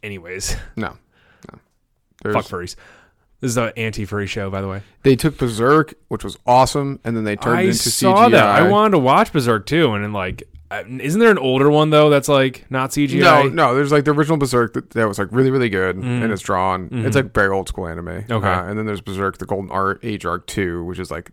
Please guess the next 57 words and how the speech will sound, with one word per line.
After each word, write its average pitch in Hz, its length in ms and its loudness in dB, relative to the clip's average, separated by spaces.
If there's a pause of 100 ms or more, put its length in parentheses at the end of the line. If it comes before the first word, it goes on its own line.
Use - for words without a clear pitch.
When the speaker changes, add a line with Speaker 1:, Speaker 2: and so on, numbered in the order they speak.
Speaker 2:
the 85 60 -14
battle 76 340 -8
for 82 180 -14
whatever. 80 360 -12
It's 107 140 -10
all 92 180 -6
C - 140 -14
G 73 120 -14
I. 64 120 -8
It's - 120 -14
Speaker 1:
Oh, 104 280 -8
Speaker 2:
just - 140 -16
Speaker 1:
shit, - 120 -14
Speaker 2:
disgusting. 98 300 -10
Speaker 1:
that's 113 100 -12
garbage. - 520 -18 (760)
That 113 180 -8
sucks. - 520 -16 (100)
Speaker 2:
Yep. 120 180 -4 (300)
Wouldn't, 117 420 -6
yep. 131 180 -6 (640)
Speaker 1:
I 127 60 0
heard 123 80 4
Speaker 2:
Why, 131 80 4
Speaker 1:
even, 135 100 0
Speaker 2:
why, 147 160 4
Speaker 1:
I 123 60 4
Speaker 2:
why - 100 4
Speaker 1:
heard 147 120 6
Speaker 2:
did 151 100 2
Speaker 1:
even, 143 160 0
E-, 147 160 -4
I 117 80 -2
heard 151 160 0
Evangelion 147 580 -2
was 98 160 -8
even 95 160 -8
getting 95 200 -6
into 92 120 -8
C 95 160 -14
G 90 180 -14
I, 85 180 -10
and 80 140 -20 (300)
they're 110 120 -4
the 101 60 -4
worst 101 220 -2
people 147 140 6
ever. 156 420 8
Speaker 2:
Gross. 160 100 6
Speaker 1:
They're 170 140 8
already, 131 240 6
they 156 140 4
already 175 240 6
had 104 100 2
a 95 40 -4
terrible 92 340 -8
anime. 87 300 -14